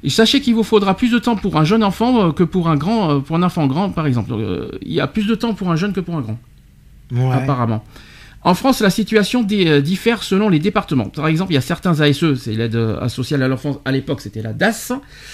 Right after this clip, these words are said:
Speaker 1: qui ont peu d'enfants de pupilles de l'État en charge, d'autres davantage. À titre d'information, les conseils de famille placent environ entre cinq cents et six cents nourrissons chaque année,
Speaker 2: Mhm.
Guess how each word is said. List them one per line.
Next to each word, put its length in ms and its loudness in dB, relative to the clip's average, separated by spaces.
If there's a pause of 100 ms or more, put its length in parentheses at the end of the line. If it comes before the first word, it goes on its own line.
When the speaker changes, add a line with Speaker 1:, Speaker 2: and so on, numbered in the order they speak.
(380)
Speaker 1:
qui 140 2
ont 120 6
peu 260 0
d'enfants 360 -2
de 60 -2
pupilles 280 -2
de 80 0
l'État 240 2
en 80 0
charge, 400 -2
d'autres 360 0 (120)
davantage. 680 -4 (460)
À 100 4
titre 260 -2
d'information, 640 2
les 140 2
conseils 260 0
de 100 2
famille 300 2
placent 280 -2
environ 400 -2 (120)
entre 280 -2
cinq 320 -2
cents 400 -2
et 100 2
six 260 0
cents 280 -2
nourrissons 420 0
chaque 420 -4
année, 320 0 (560)
Speaker 2:
Mhm. 280 -4